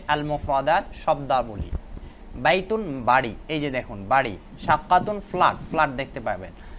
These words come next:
রাকমুন, নম্বর। হাইয়ুন, গলি, এলাকা, মহল্লা, পাড়া।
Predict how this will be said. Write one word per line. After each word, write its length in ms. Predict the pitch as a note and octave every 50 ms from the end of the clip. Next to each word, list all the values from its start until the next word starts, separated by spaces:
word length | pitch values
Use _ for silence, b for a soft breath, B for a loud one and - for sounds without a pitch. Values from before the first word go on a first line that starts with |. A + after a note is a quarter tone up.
| B B B
রাকমুন, 640 | A#2 C3 C#3+ D#3 E3 - - F#3+ F#3+ G3+ G#3+ A3+ B3 - - - - - -
নম্বর। 480 | D3 D#3 E3 F3 F3 F3 E3+ B2 G#2+ G#2 - - - - - - - - -
হাইয়ুন, 460 | - A3 G#3 G#3+ G#3 G#3 A3 A#3 A#3+ A3 - C#3+ D#3+ D3+ C#3
গলি, 300 | D#3 F#3 G3 F3+ D3 G#2+ - - - -
এলাকা, 360 | D#3+ E3 D3+ C3 B2+ - G2
মহল্লা, 520 | G#2+ C3+ F3 F3 D#3 E3 C#3+ B2+ G#2 F2 - - - -
পাড়া। 300 | - E3+ E3 D3 A2+ -